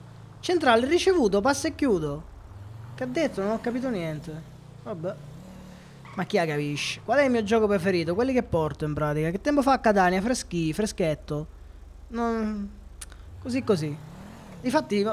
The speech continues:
difatti oggi pioveva, ho detto: "Ma che caspita di maggio è? Che brut-, che tempo." Veramente, no, non lo so, veramente. Difatti oggi mi sono fatto la doccia, ho dovuto accendere i riscaldamenti, c'avevo freddo. Oh!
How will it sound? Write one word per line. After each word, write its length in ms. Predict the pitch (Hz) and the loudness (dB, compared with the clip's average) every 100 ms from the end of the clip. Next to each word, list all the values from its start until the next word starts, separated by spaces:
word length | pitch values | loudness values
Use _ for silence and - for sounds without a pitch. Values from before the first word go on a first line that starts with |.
| 208 | -2
difatti 300 | 240 330 320 | 0 0 0
oggi 180 | 247 220 | -2 2
pioveva, 400 | 240 240 233 214 | 4 6 6 4
ho 40 | |
detto: 260 | 208 226 214 | 4 2 0
"Ma 80 | |
che 120 | 240 - | -2 -2
caspita 440 | 302 - - 254 | -4 -4 -2 0
di 80 | 262 | 2
maggio 420 | 254 240 175 233 | 2 2 4 6
è? 240 | 254 214 | 8 8
Che 100 | 180 | 6
brut-, 680 | 170 170 170 233 247 - - | -2 -2 2 4 4 0 -8
che 180 | - 226 | -4 -2
tempo." 920 | - 240 220 185 160 170 160 151 147 151 - - - - - - - - - - - - | 2 4 4 0 -2 0 0 -2 -6 -12 -18 -18 -18 -16 -16 -18 -18 -18 -18 -18 -18 -12
Veramente, 580 | 208 214 226 185 160 147 | -4 0 2 2 -2 -4
no, 220 | 185 190 | -4 -2
non 160 | 190 220 | -2 -2
lo 100 | 254 | -2
so, 300 | 240 170 151 | -2 -2 -2
veramente. 760 | 170 208 180 160 147 160 - - - - | -2 -2 -2 -4 -8 -12 -14 -14 -14 -8
Difatti 400 | 233 269 233 202 | -2 0 2 6
oggi 320 | 226 180 185 | 6 4 0
mi 100 | 180 | 2
sono 120 | 196 | 0
fatto 260 | 208 254 240 | 0 0 4
la 120 | 214 | 4
doccia, 840 | 196 220 240 220 - 190 190 190 | 4 4 6 4 2 4 6 4
ho 60 | 226 | 2
dovuto 240 | 240 285 | 0 2
accendere 400 | 277 277 269 262 | 2 2 2 2
i 20 | 247 | 2
riscaldamenti, 800 | 247 - 240 226 247 254 190 170 | 0 0 0 4 4 4 2 0
c'avevo 340 | 202 220 247 | 4 6 6
freddo. 440 | - 220 214 165 | 4 4 2 2
Oh! 960 | - 359 370 349 302 247 202 170 147 139 | 8 12 12 12 10 8 6 2 -2 -8